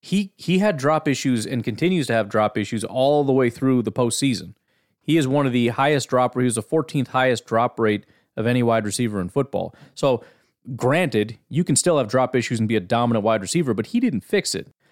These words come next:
But the point is, there's a lot of really good wide receivers that, that drop a lot of passes. You know who's one of the worst in football? Deebo Samuel.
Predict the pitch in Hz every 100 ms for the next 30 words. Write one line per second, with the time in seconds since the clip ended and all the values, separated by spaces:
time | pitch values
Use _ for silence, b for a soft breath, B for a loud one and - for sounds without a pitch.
0 | _ 151 127 208 214 143 185 220 135 139
1 | 165 147 127 120 113 104 107 101 92 117
2 | 104 90 101 - - 95 - _ _ _
3 | 98 110 110 101 110 107 95 117 107 -
4 | - - _ _ - 127 180 147 156 151
5 | 107 107 139 - 147 127 131 156 156 123
6 | 117 135 127 - 117 107 87